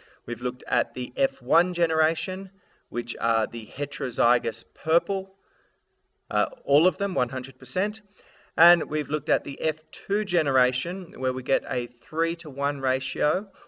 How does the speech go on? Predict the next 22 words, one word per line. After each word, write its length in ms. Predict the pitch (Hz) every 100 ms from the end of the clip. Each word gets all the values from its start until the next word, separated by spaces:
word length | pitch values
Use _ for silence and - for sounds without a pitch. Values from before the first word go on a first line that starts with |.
| -
or 200 | 110 110
seventy-five 760 | - 147 143 135 123 135 135 135
percent 380 | - 123 -
purple 540 | - 160 170 190 185 -
and 200 | 107 107
twenty-five 580 | - 135 120 - 117 117
percent 340 | - - 101
white. 440 | 110 131 190 214 - _ _ _ _ _ _ _ _ -
And 200 | 123 123
we 100 | 123
also 460 | 131 135 139 127 120
get 340 | 127 123 107 - _ _
twenty-five 720 | - 151 143 127 143 131 131
percent 520 | - - 139 131 123 - _ _ _ _ _ _ _ _ -
little 220 | 123 135
b, 200 | 120 120
little 240 | 117 143
b, 300 | 147 160 196
or 160 | 104 107
that 240 | 101 98 -
homozygous 880 | - 135 131 127 127 120 123 120 -
white, 540 | 123 151 196 -